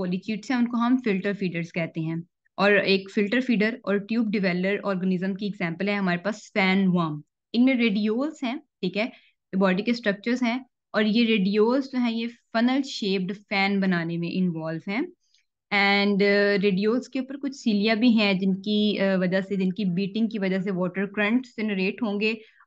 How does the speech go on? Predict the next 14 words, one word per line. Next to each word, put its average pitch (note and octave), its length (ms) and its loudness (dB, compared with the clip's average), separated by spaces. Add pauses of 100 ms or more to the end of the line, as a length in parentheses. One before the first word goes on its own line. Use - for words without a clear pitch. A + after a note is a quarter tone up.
और G3 140 2
फिर, G#3 440 4
अ, G3 100 0
जो G3 200 -2
है F#3 200 0
वो, F#3 400 -2
अ, F3+ 220 -2
फूड A#3+ 420 -2
के - 260 -8
पार्टिकल्स G3+ 520 -4
इनके F#3+ 200 -6
माउथ F#3+ 220 -2 (100)
की G#3 60 -6
तरफ F#3 260 -4